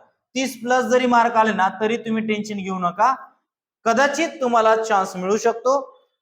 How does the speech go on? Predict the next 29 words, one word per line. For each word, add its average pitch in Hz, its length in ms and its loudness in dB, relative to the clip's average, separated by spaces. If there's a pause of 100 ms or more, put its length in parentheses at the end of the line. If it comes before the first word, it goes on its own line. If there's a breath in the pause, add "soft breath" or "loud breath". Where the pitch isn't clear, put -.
(140)
तर 196 60 0
मेरिट 196 380 -4
किती 233 220 -6
काय 214 200 2
लागेल, 214 380 2 (140)
कशी 208 260 -2
लागेल, 208 480 0
तर 190 80 0
याचा 175 240 2
ॲनलाइज 190 360 0
आपण 208 240 -2
करणारच 226 520 2
आहे, 190 100 0
त्यावेळेस 202 560 -2
मी 214 60 -6
तुम्हाला 208 280 0
सांगेलच. 214 580 2 (280)
पण 190 100 -6
सध्या 196 420 -2
तरी 240 220 2 (540)
तीस 233 160 -2
जरी 240 260 4
मार्क 220 320 0
आले 196 320 2 (360)
तरी 196 120 2
घाबरू 170 320 2
नका, 233 600 0
ग्राउंड 214 340 2
द्या, 240 240 4